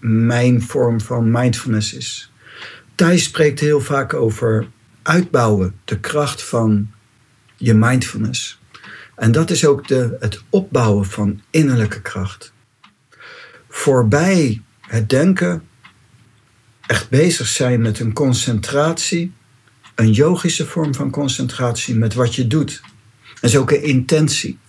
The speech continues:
Daarom hoort daar ook bij, als je het wilt verfijnen, als je het uit wil bouwen, als je het wil verrijken, persoonlijke macht, kun je zo zacht ademen.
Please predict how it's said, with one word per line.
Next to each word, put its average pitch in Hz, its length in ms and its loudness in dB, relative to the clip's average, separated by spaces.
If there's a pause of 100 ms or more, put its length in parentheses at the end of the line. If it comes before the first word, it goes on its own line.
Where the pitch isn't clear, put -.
(160)
Daarom 123 320 2
hoort 120 160 0
daar 120 160 -2
ook 107 160 -2
bij, 120 360 0 (280)
als 107 200 -4
je 120 60 -4
het 104 100 -6
wilt 120 240 0
verfijnen, 175 800 -2 (400)
als 107 180 0
je 123 60 -2
het - 220 -6
uit 180 300 0
wil 131 220 0
bouwen, 107 520 0
als 113 180 -2
je 120 60 -6
het 101 80 -6
wil 113 200 0
verrijken, 143 720 -4 (720)
persoonlijke 117 580 0
macht, 127 420 -2 (600)
kun 151 160 0
je 131 120 2
zo 123 280 -2
zacht - 600 -4 (400)
ademen. 104 540 -4